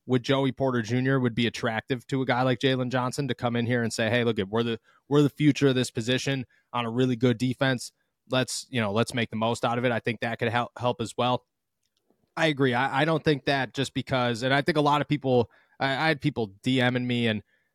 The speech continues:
tweeting at me and hitting up the YouTube comments and stuff like that saying the Steelers would never be able to compete with a team like the Eagles or the forty-niners. I, I don't necessarily know if that's true. You know, I think if, if the Steelers lost somebody,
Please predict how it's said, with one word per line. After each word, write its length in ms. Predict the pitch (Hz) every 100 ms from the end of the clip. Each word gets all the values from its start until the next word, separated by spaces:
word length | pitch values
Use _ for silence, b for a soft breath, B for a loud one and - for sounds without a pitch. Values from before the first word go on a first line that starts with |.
| _
tweeting 280 | - 143 131
at 160 | 123 120
me 220 | 120 117
and 200 | 104 107
hitting 220 | - 127
up 120 | 123 -
the 220 | 117 123
YouTube 200 | - 113
comments 360 | 117 117 117 -
and 80 | 110
stuff 200 | 120 -
like 140 | 113
that 240 | 113 113
saying 300 | - 107 107 - _ _
the 40 | 117
Steelers 340 | 151 143 120
would 120 | 120
never 220 | 120 120 117
be 180 | 123
able 160 | 117 113
to 40 |
compete 380 | 113 113 120 120
with 140 | 117 110
a 40 |
team 240 | - 131
like 180 | 117 110
the 140 | 123 120
Eagles 360 | 117 113 104
or 60 | 110
the 40 |
forty-niners. 720 | 92 120 117 113 110 117 117 -
I, 160 | 170 175 -
I 80 |
don't 160 | 196 208
necessarily 500 | 185 175 190 165 160
know 120 | 151 147
if 100 | 143
that's 180 | 135
true. 300 | - 156 113 - -
You 80 |
know, 180 | 117 127 135
I 80 | 143
think 160 | 175
if, 80 | 156 - -
if 140 | 127
the 80 | 135
Steelers 440 | - 165 151 117
lost 300 | 120 143 156
somebody, 460 | 170 156 165 175